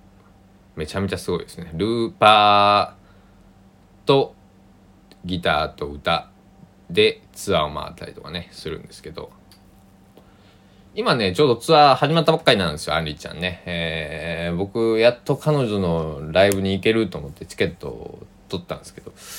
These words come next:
今回はね、あの、ルーパー使わずね、ギター一本弾き語りだっていう話でね。<coughs> まあでも、それはそれで貴重かもしれないなと思って。あの、なんだろう。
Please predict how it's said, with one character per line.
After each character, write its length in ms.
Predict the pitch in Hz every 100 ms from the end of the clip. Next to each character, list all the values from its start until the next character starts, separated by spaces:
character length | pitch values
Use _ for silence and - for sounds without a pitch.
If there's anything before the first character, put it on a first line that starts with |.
| - - - _
今 220 | - 196
回 140 | -
は 80 | 76
ね、 120 | 73
あ 80 | 76
の、 120 | 73
ル 140 | 78 123
ー 20 |
パ 100 | 131
ー 40 | 131
使 200 | - 147
わ 100 | 131
ず 100 | 117
ね、 140 | 85
ギ 160 | 80 131
タ 100 | 110
ー 60 |
一 100 | 131
本 140 | 95 87
弾 100 | 107
き 120 | 139
語 120 | 135
り 80 | 123
だ 80 | 113
っ 60 |
て 100 | -
い 140 | - -
う 40 | - - - -
話 200 | - -
で 140 | 85 -
ね。 180 | 87 - - - - - - _ _ _ -
<coughs> 360 | 233 165 117
ま 100 | 127
あ 40 | 135
で 80 |
も、 80 | 156
そ 200 | 139 381
れ 80 | 440
は 160 | 480 466
そ 160 | -
れ 200 | 466 453
で 60 | 440
貴 100 | -
重 240 | - 403
か 120 | 392 381
も 100 | 139
し 120 | -
れ 100 | 98
な 160 | 92 80
い 60 |
な 140 | 73 71
と 80 |
思 80 | 71
っ 40 | -
て。 160 | - - _ _ _ _ _ -
あ 140 | 85 82
の、 420 | 78 - 50 - - _ _ _ _ _ _ - - - - _
な 80 | 92
ん 40 | 78
だ 80 |
ろ 80 |
う。 20 | -